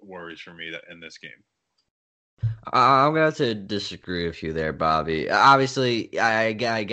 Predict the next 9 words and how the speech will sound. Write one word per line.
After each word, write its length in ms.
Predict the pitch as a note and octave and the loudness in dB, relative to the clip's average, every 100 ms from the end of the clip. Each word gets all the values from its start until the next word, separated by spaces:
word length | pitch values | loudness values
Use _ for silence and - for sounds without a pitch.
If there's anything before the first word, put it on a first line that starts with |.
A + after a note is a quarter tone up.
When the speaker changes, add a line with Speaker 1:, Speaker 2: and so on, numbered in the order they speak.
| G#2+ | -4
Speaker 2:
I 60 | |
see 160 | A2 B2+ | -4 -4
where 120 | A#2+ | -2
you're 40 | G#2+ | -4
coming 240 | A2+ G#2+ | -4 -6
from, 220 | B2 G#2+ | -4 -4
but 340 | G2 F#2+ - _ _ _ _ _ _ _ _ - | -2 -2 -4 _ _ _ _ _ _ _ _ -4
if 240 | G2+ G#2+ A#2 | -2 -2 0
I'm, 280 | A2+ B2 | -2 -2